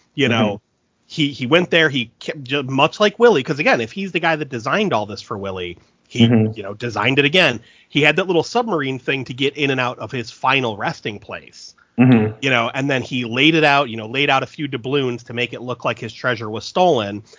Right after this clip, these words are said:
Speaker 1: Everything is walled off with this big elaborate machine that he's built. Like, that was his, that was his swan song, building the machine.
Speaker 2: Yep.
Speaker 1: Then
Speaker 2: There
Speaker 1: he
Speaker 2: you go.
Speaker 1: laid down,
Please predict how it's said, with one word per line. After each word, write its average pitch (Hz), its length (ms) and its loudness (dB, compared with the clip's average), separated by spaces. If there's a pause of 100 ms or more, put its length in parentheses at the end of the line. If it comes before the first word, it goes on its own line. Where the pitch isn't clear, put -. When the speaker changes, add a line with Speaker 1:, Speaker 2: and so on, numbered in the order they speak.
(280)
Speaker 1:
Everything 127 480 2
is 117 140 -2
walled 139 420 2
off 143 280 2
with 127 120 -8
this 117 160 -8
big 143 300 2
elaborate 123 680 0 (300)
machine 147 560 0
that 123 100 -4
he's 117 260 -8
built. 110 220 -6
Like, 104 120 -8
that 123 140 -2
was 117 140 -2
his, 117 260 -6
that 180 200 4
was 143 120 -2
his 247 200 -4
swan 104 360 -10
song, 101 300 -12
building 139 400 -2
the 117 60 -8
machine. 107 520 -8 (420)
Speaker 2:
Yep. 101 340 2 (220)
Speaker 1:
Then 123 140 -2
Speaker 2:
There 110 100 4
Speaker 1:
he 98 60 4
Speaker 2:
you 131 60 4
go. 151 40 8
Speaker 1:
laid 147 160 4
down, 135 440 0